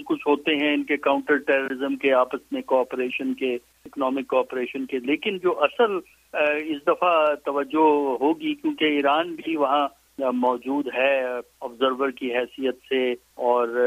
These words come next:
آ، اگر ان کے صدر وہاں آتے ہیں تو انڈائریکٹلی، آ، جو نیوکلیئر ایشو ہے، آ، جو ایران کے امریکہ کے ساتھ، آ، معاملات اور مسائل ہیں، ان، آ، پہ گفتگو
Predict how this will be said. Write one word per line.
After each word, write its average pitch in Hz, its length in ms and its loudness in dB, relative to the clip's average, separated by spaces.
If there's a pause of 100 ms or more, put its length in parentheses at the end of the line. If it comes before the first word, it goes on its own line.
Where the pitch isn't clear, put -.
(440)
آ، 123 300 -2
اگر 127 260 0
ان 131 300 -8
کے 127 140 -8 (100)
صدر 135 280 2
وہاں 127 720 0
آتے 123 320 0
ہیں 120 320 -2 (240)
تو 139 100 2 (400)
انڈائریکٹلی، 143 1160 -2 (280)
آ، 127 360 2
جو 127 500 0
نیوکلیئر 147 500 0
ایشو 147 420 -2
ہے، 127 420 0 (220)
آ، 123 180 -2
جو 131 220 2
ایران 135 460 2
کے 135 200 0
امریکہ 131 400 0
کے 131 180 -2
ساتھ، 127 540 -2
آ، 127 200 0
معاملات 123 600 2
اور 123 80 -2
مسائل 120 600 -2
ہیں، 123 340 -2 (320)
ان، 196 380 0
آ، 151 360 2 (120)
پہ 156 260 0
گفتگو 147 760 2